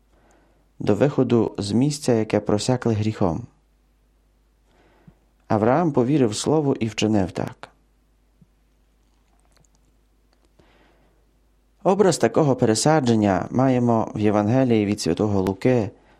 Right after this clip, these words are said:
в сімнадцятому розділі, вірші шостому,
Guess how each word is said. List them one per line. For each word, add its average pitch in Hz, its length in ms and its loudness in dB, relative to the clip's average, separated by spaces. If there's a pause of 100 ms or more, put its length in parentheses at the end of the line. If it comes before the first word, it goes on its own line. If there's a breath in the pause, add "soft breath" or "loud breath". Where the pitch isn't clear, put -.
(100)
в - 40 -20
сімнадцятому 104 720 0
розділі, 107 720 0
вірші 107 320 -2
шостому, 101 560 -4